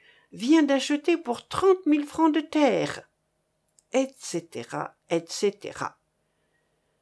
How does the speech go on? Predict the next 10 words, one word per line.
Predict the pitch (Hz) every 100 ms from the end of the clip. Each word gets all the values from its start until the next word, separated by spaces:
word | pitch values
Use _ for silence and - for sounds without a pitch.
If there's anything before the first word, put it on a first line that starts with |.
| _ _ _
Nous | 247 302
ne | 311
rapporterons | 320 320 320 359 - 247 220 233
pas | 214 185
tout | - - 190
ce | 170 185
que | 196
disait | 185 180 180 208
mademoiselle | 202 196 196 190 202 190
Sophie, | - 220 220 - 277 285